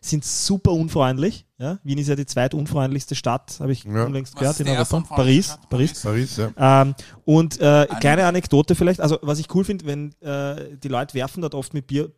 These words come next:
Speaker 1: Bierdeckeln rum und
Speaker 2: Ja.
Speaker 1: das wird dann
Speaker 2: Oder
Speaker 1: meistens so
Speaker 2: spielen
Speaker 1: eine
Speaker 2: Darts.
Speaker 1: Schlacht. Ähm,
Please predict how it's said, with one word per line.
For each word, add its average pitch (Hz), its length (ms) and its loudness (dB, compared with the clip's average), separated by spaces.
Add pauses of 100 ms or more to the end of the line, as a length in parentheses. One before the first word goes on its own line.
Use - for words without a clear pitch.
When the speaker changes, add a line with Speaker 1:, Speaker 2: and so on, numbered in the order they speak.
Speaker 1:
Bierdeckeln 156 520 -4
rum 156 320 -4
und 147 200 -4
Speaker 2:
Ja. 117 140 0
Speaker 1:
das 135 180 -6
wird 143 140 -8
dann 156 80 -6
Speaker 2:
Oder 110 100 0
Speaker 1:
meistens 127 220 0
so 156 60 -4
Speaker 2:
spielen 139 100 -4
Speaker 1:
eine 123 140 2
Speaker 2:
Darts. 127 180 0
Speaker 1:
Schlacht. - 180 -16 (440)
Ähm, 127 380 -6